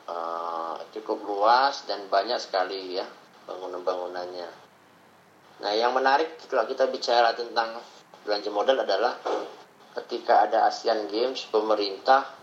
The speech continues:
berupaya bagaimana supaya kebutuhan terkait dengan sarana olahraganya semua tercapai secara baik. Namun itu berbanding terbalik ketika sudah selesai penyelenggaraan Asian Games.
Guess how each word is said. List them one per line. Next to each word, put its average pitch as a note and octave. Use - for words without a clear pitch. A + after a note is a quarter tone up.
berupaya G2+
bagaimana F#2+
supaya F#2
kebutuhan G2+
terkait F2+
dengan F#2
sarana F#2+
olahraganya F#2+
semua F#2+
tercapai F2+
secara F2+
baik. D#2+
Namun G2+
itu G#2+
berbanding G#2+
terbalik G2+
ketika -
sudah A2
selesai G#2+
penyelenggaraan F#2
Asian D#2+
Games. D2+